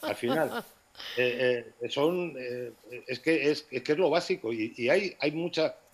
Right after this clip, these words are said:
Speaker 1: va a haber gente, desgraciadamente, que pues, si, si todo evoluciona como tiene pinta, que, que va, se va a ir al paro.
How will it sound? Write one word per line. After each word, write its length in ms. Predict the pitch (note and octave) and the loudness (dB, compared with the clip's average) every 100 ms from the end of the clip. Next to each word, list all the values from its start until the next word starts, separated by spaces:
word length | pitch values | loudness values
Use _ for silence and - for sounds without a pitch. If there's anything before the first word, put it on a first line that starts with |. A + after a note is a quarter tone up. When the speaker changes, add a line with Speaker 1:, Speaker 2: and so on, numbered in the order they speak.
| _ _ D#3+ | _ _ 2
Speaker 1:
va 40 | |
a 20 | |
haber 140 | G3 D#3+ | 2 2
gente, 500 | F3 F3 E3+ E3+ - - _ _ | 0 0 -2 -2 -6 -20 _ _
desgraciadamente, 920 | A2 A2+ A#2 D#3 D#3 D3+ D#3+ C#3+ C#3 - - - - - | -4 0 2 4 4 4 0 -2 -6 -6 -18 -20 -20 -20
que 60 | - | -12
pues, 200 | F#2+ F#2+ | -10 -8
si, 100 | B2 - - | -10 -12 -14
si 160 | A2+ | -8
todo 240 | G#2 D#3+ E3 | 0 4 4
evoluciona 480 | C#3 B2 D3 B2+ | 2 0 0 0
como 260 | A#2 G#2 G2+ | -2 -2 -4
tiene 240 | - B2+ B2 | -2 -2 -2
pinta, 460 | C#3 C3+ B2+ C#3+ - _ _ _ _ _ _ | -4 -6 -6 -8 -12 _ _ _ _ _ _
que, 400 | - A#2+ A2+ A2 | -2 0 2 0
que 240 | - G#2+ G2+ | -2 -2 -2
va, 180 | G2+ B2+ | 0 -2
se 220 | - G#2+ | -2 -2
va 80 | B2 | 2
a 40 | |
ir 100 | D3 | 2
al 160 | G#2 - | 0 0
paro. 260 | D3+ G2+ | -2 -2